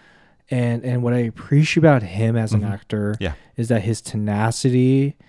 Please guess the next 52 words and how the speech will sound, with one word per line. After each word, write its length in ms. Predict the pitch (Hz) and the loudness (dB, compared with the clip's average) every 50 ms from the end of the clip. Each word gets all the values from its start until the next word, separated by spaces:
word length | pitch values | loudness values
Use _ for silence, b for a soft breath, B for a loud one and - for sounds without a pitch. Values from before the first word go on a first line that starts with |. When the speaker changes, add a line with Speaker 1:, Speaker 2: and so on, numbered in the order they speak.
| b b b b b b b b _ - | b b b b b b b b _ -16
Speaker 1:
to 140 | - - 123 | -8 -6 -6
go 300 | 110 - 127 117 120 123 | -2 2 4 6 6 6
beyond 640 | 127 127 120 120 113 110 107 107 104 104 104 107 - - | 4 4 2 2 0 0 -2 -4 -4 -6 -8 -8 -10 -10
the 100 | 120 117 | -10 -10
typical 300 | - - 120 113 - 110 | -8 -8 -8 -6 -6 -6
Hollywood 380 | - 113 113 113 110 107 104 | -4 -4 -2 -2 -2 -4 -6
trail 340 | - - - 113 110 107 110 | -8 -10 -6 -4 -4 -4 -4
of 80 | 104 110 | -4 -6
making 280 | 107 107 - 120 113 | -6 -6 -6 -6 -4
it 180 | 117 120 123 120 - | -4 -4 -6 -6 -8
and 140 | 113 107 | -10 -10
taking 280 | - 113 104 - 113 110 | -8 -8 -8 -6 -6 -6
it 40 | 110 | -6
into 180 | 107 107 - 110 | -6 -6 -6 -6
his 120 | 107 104 | -6 -6
own 140 | 98 101 101 | -6 -8 -8
hands 400 | - - 110 107 107 110 113 107 | -8 -8 -6 -4 -4 -4 -6 -6
by 100 | 104 101 | -8 -10
teaming 440 | - - - - 120 120 123 120 120 | -10 -10 -8 -4 -4 -2 -2 -2 -2
up 200 | 117 113 - - | -2 -4 -2 2
with 340 | 120 139 156 - - - _ _ _ _ _ | 2 2 2 2 -2 -20 _ _ _ _ _
his 140 | - 117 107 | -10 -6 -4
lifelong 300 | 113 107 - - 104 107 | -4 -4 -2 -2 -4 -6
friend 200 | 104 - 107 104 | -4 -4 -4 -4
Matt 200 | 101 98 98 104 | -4 -6 -6 -6
Damon 380 | - 113 110 110 107 110 110 110 | -4 -4 -2 -2 -2 -2 -4 -4
and 180 | 104 107 107 | -6 -6 -4
writing 380 | 104 107 110 113 117 117 117 120 | -4 -2 -2 -2 -2 -2 -4 -4
a 80 | 98 110 | -6 -8
script 500 | - - - - - - 110 110 - - | -10 -10 -12 -10 -4 -2 -2 -2 -2 -4
in 140 | 113 113 110 | -8 -6 -4
which 300 | 110 104 - - - _ - | -6 -6 -8 -10 -16 _ -10
paved 400 | - - 120 123 127 139 143 - | -6 -2 2 4 4 4 4 4
the 100 | 131 120 | 2 0
way 380 | 110 110 113 110 113 113 113 | 2 2 0 2 2 2 0
for 160 | 107 - - | -2 -4 -6
the 80 | - 104 | -8 -8
rest 400 | 95 98 107 107 104 101 - - | -8 -8 -6 -6 -6 -6 -6 -8
of 60 | 101 | -8
their 120 | 101 95 90 | -6 -6 -8
lives. 460 | 90 92 92 95 98 98 101 - - _ B B B B B B B B B - | -8 -8 -10 -10 -10 -12 -14 -16 -20 _ B B B B B B B B B -10
And 160 | 123 110 107 | -8 -6 -4
obviously 320 | 104 104 107 - - 117 | -4 -6 -6 -6 -6 -6
that 140 | 107 104 - | -6 -6 -8
script 320 | - - - 107 - - - | -6 -4 -4 -4 -4 -4 -6
being 240 | 110 107 104 101 - | -6 -6 -6 -6 -2
Good 180 | - 120 113 110 | 0 0 2 2
Will 180 | 110 104 104 | 0 -2 -2
Hunting 420 | - - - 143 147 139 - 123 113 | -4 0 0 0 0 0 -2 -6 -4
in 80 | 107 | -4
nineteen 260 | 107 104 104 - 110 104 | -4 -4 -6 -4 -6 -6
ninety-seven. 600 | 104 101 - - - 107 101 92 90 92 110 | -6 -6 -8 -6 -6 -6 -6 -6 -8 -12 -14